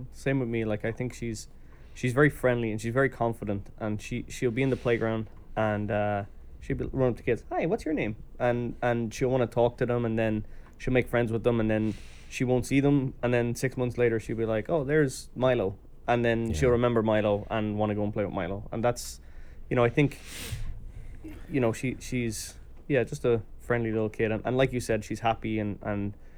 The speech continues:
Speaker 1: you know, you kinda touched on something earlier that I wanna talk about, is that, you know, about, um, teaching, like, about tick-, tick-, your daughter tickling you.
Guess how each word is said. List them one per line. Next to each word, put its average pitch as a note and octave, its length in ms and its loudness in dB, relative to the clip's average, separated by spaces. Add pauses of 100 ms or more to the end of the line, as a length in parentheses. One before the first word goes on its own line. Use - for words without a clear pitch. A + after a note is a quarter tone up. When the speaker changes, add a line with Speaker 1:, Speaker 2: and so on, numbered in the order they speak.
(1040)
Speaker 1:
you A#2+ 60 0
know, A2 140 0 (120)
you D3 160 4
kinda F#3 200 8
touched F3+ 200 4
on D#3+ 80 8
something C#3 160 4
earlier B2+ 160 8
that A#2+ 160 6
I A#2 40 6
wanna A2+ 280 4
talk A2+ 220 2
about, G#2 160 4
is G#2+ 100 0
that, A2+ 200 0
you A#2+ 80 2
know, A2 180 4
about, G#2+ 320 6 (640)
um, G#2 480 2 (1400)
teaching, C#3+ 440 4
like, C3 240 6
about B2+ 220 4
tick-, - 260 -2
tick-, D3 220 4
your C3+ 140 4
daughter B2+ 180 8
tickling A2 300 0
you. G2+ 100 -4